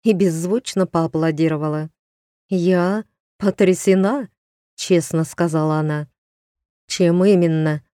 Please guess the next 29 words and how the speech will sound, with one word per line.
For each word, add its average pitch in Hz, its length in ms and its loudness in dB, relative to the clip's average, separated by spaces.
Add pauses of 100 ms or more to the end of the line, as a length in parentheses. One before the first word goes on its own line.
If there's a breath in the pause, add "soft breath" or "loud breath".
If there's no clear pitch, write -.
(100)
зло 170 400 2
усмехнулась 170 760 0
Агата. 160 560 -4 (440)
«Тем, 190 220 0
что 185 220 -4
наш 175 260 2
безупречный 190 680 2
шеф 190 320 0
на 185 120 2
самом 185 360 2
деле 190 200 4
мерзкий 196 460 2
шантажист 190 720 -2
и 190 60 4
насильник? 190 720 0 (680)
Или 196 200 4
тем, 202 300 0
что - 200 -2
я 202 240 4
не 190 100 4
собираюсь 202 560 2
превращать 202 680 0
своего 208 300 2
ребёнка 208 420 2
в 196 40 0
машинку 202 480 -2
для 190 180 0
лечения 196 640 0
планет?» 196 640 -2